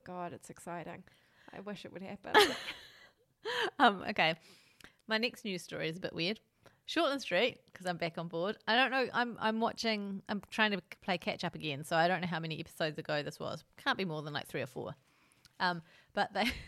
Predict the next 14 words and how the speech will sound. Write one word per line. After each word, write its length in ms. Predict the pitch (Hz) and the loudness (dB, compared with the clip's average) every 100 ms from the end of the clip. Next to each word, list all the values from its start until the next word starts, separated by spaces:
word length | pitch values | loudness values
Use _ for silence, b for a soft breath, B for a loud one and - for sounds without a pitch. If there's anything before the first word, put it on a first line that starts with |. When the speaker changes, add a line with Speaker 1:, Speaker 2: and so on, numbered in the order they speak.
| - - | -16 -20
Speaker 2:
<laughs> 340 | - - - | -20 -18 -6
in 180 | 262 262 | -4 -2
one 180 | 302 294 | -2 -2
episode, 460 | 247 277 262 226 | -4 -4 -4 -2
they 120 | 214 | 0
just 260 | 208 214 - _ | 0 -4 -6 _
referenced 460 | 190 226 214 185 - | -2 -2 -2 -4 -2
The 80 | 196 | -2
Handmaid's 480 | 180 170 170 170 | 0 -2 -2 -2
Tale 380 | - 160 156 165 b b b | 2 4 4 2 b b b
so 420 | - - 190 208 | -14 0 6 8
many 240 | 262 233 233 | 8 4 2
times. 400 | 220 165 123 214 | 0 2 0 -2
Speaker 1:
What? 200 | 226 | -4